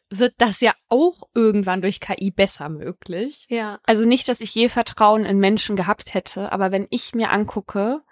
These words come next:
Speaker 1: also erstmal, was wir manchmal geschickt bekommen, sei mal dahingestellt, ne? Aber was sich wirklich PolitikerInnen da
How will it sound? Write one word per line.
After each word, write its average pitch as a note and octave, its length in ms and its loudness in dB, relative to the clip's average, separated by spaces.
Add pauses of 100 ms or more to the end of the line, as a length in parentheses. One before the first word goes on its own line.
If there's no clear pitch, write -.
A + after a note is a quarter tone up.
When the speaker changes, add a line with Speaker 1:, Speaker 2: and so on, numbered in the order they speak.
(340)
Speaker 1:
also E3+ 160 -4
erstmal, F#3 380 0
was E3 160 -8
wir G#3 120 4
manchmal G3 380 2
geschickt F3 380 -8
bekommen, F3+ 480 -2
sei E3+ 160 2
mal E3+ 140 2
dahingestellt, F#3 840 0
ne? F#3+ 240 -2 (460)
Aber F3+ 240 4
was F#3 160 2
sich - 180 -8
wirklich F#3+ 320 -4
PolitikerInnen G#3 1120 0
da F#3 220 2